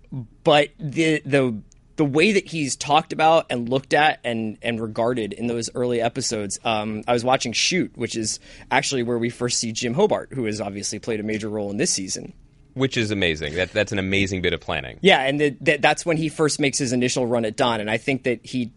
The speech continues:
Speaker 1: tells Don in the, an episode or two ago, he, before Don goes on the road trip in this most recent season, he says something to him about, like, "You're my white whale," and he has
Speaker 2: Yep.
Speaker 1: been chasing Don this whole time.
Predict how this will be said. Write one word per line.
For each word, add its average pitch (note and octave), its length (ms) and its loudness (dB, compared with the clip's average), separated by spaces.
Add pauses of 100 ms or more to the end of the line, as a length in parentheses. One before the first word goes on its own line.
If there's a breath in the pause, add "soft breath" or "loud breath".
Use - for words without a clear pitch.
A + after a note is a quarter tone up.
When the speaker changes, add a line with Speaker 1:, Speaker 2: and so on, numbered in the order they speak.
(120)
Speaker 1:
tells D3+ 300 0
Don A#2 280 0
in G#2+ 120 -4
the, G#2+ 180 -8 (300)
an A#2 140 -4
episode B2+ 380 0
or A2 40 -2
two A2 200 -6
ago, G#2+ 240 -2
he, A2+ 240 -6 (160)
before C3 260 2
Don C3 220 2
goes A#2+ 160 0
on A2 80 -2
the A2 80 -4
road B2 160 0
trip A2 200 -4
in G#2 120 -6
this G2+ 160 -6
most A2 200 -6
recent A2+ 280 -6
season, G#2 360 -6 (300 loud breath)
he C3+ 100 -4
says C3 200 0
something B2+ 180 0
to A#2+ 80 0
him A#2 40 0
about, A2 200 0
like, A2 180 -4
"You're A#2 120 -2
my A2 160 0
white G#2 240 -2
whale," G#2+ 320 2
and G#2+ 100 -6
he C#3 140 2
has D#3+ 240 2
Speaker 2:
Yep. - 60 2
Speaker 1:
been E3+ 80 2
chasing E3 340 2
Don D3 240 4
this A2 140 -4
whole B2+ 140 0
time. A#2 380 0